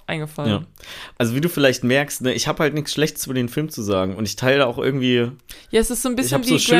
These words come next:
Speaker 1: Grand Budapest.
Speaker 2: ich kann, genau, ich kann einfach nur schöne Sachen darüber sagen und so ein bisschen teile ich auch deine Begeisterung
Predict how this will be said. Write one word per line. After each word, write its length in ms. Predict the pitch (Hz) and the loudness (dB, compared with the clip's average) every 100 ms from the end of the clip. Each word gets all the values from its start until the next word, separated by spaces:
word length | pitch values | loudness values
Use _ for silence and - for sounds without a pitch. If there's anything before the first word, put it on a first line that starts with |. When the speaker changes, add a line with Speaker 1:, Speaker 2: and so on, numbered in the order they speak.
| 190 | 4
Speaker 1:
Grand 20 | 208 | 2
Budapest. 540 | 214 208 165 165 - | 0 0 -2 -4 -6
Speaker 2:
ich 60 | 131 | -4
kann, 60 | |
genau, 180 | 143 147 | -2 0
ich 140 | 123 - | 0 -2
kann 160 | 147 | -2
einfach 240 | 143 143 139 | 0 0 0
nur 180 | 147 151 | 0 0
schöne 300 | 151 143 127 | 0 0 0
Sachen 240 | 156 170 | -2 0
darüber 320 | 165 165 165 | 0 2 0
sagen 400 | 156 156 156 156 | 2 2 2 -2
und 140 | - 123 | -2 0
so 80 | 127 | 0
ein 80 | |
bisschen 260 | 131 - 135 | -2 -4 -4
teile 280 | - 127 135 | 0 0 0
ich 100 | 139 | -4
auch 100 | 120 | 0
deine 220 | 123 120 | 0 0
Begeisterung 720 | 113 110 156 - 151 156 | 0 0 0 -2 -4 -4